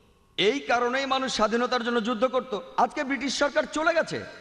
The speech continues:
তাই কেউ আর স্বাধীনতার জন্য যুদ্ধ করছে না। সেজন্য হতে পারে এই মুসলমানরা হয়রানির শিকার হয়েছে, তাদের উপর অন্যায় করা হয়েছে। আর এই ধরনের ঘটনা পৃথিবীর বিভিন্ন জায়গায় ঘটছে, যেমন প্যালেস্টাইন। যদি আপনি ইতিহাস দেখেন, তাহলে আপনি সেখানে দেখবেন, যদি আপনি ইতিহাস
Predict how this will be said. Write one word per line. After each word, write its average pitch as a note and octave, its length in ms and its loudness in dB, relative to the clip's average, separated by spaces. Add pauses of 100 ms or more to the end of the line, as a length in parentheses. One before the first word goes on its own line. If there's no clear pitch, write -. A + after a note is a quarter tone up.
(120)
তাই C#4+ 240 2
কেউ C4+ 120 2
আর C4+ 100 4
স্বাধীনতার A#3+ 480 0
জন্য A3+ 180 0
যুদ্ধ A3 200 0
করছে C4 300 0
না। F#3+ 120 -2 (760)
সেজন্য D4 340 0
হতে C#4 180 2
পারে A#3 200 -2 (280)
এই C4 120 4
মুসলমানরা B3 600 0
হয়রানির A#3 320 2
শিকার B3 260 -2
হয়েছে, A#3+ 280 0 (720)
তাদের C4 220 2
উপর B3+ 140 0
অন্যায় B3 280 2
করা C#4 140 0
হয়েছে। C4+ 360 2 (600)
আর A#3 160 6
এই A#3 120 2
ধরনের C4 360 2
ঘটনা B3 320 2
পৃথিবীর B3+ 320 -4
বিভিন্ন C4+ 300 0
জায়গায় C#4+ 260 2
ঘটছে, A3 280 0
যেমন A3+ 160 -2
প্যালেস্টাইন। A#3 520 0 (760)
যদি C4 220 0
আপনি D4+ 320 0
ইতিহাস C#4+ 380 2
দেখেন, C4+ 420 0
তাহলে C#4 240 2
আপনি C#4 180 0
সেখানে C4+ 260 -2
দেখবেন, B3 360 0 (880)
যদি B3 220 0
আপনি D4+ 180 -2
ইতিহাস B3+ 380 0